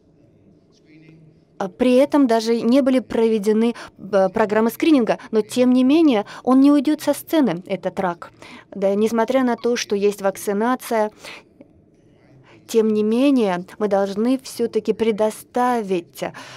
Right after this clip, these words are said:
а, возможность скрининга для тех, кто уже имеет вирус папиллома, а, а, человека.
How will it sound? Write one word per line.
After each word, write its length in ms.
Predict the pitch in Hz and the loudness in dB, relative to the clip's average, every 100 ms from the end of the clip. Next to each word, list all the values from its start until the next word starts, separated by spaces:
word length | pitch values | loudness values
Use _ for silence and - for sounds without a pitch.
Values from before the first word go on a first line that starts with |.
| - - - | -20 -14 -6
а, 260 | 185 180 185 - _ _ _ _ _ - | -4 -4 -10 -18 _ _ _ _ _ -14
возможность 460 | 208 220 226 233 220 | -4 0 0 0 -2
скрининга 300 | 277 285 233 | 0 2 2
для 160 | 202 202 | -2 -2
тех, 180 | 269 | -2
кто 260 | 262 - 214 | -2 -2 0
уже 440 | 220 208 277 190 180 - | 0 -2 0 0 -2 -6
имеет 500 | 208 202 196 185 202 | -4 -2 -2 -4 -4
вирус 260 | 196 202 - | -2 -2 -4
папиллома, 640 | 185 208 190 185 180 185 - - 185 | -4 -2 0 -2 -4 -6 -16 -12 -8
а, 220 | 180 - | -6 -6
а, 480 | 185 - - - - | -6 -6 -8 -12 -10
человека. 960 | - - 196 196 185 196 180 180 180 | -4 0 2 0 2 0 0 -4 -6